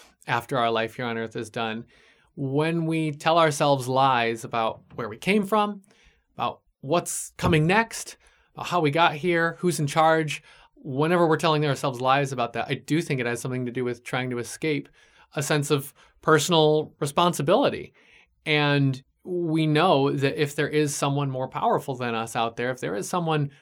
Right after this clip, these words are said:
who designed this whole thing, in the end, that's who we're gonna have to answer to.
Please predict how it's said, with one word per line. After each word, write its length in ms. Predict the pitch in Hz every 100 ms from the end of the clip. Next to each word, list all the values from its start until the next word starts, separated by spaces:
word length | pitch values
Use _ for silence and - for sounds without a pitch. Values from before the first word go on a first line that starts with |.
| _
who 120 | 165
designed 360 | 147 139 185 214
this 140 | 143
whole 160 | 139 123
thing, 360 | 131 123 127 - _ _
in 140 | 190 180
the 120 | 160
end, 380 | 202 170 139 143 _ _ _ _ -
that's 320 | 180 202 -
who 140 | 190
we're 180 | 156 143
gonna 240 | 135 131
have 260 | 113 120 113
to 140 | 117 -
answer 380 | 135 143 123
to. 340 | 104 120 -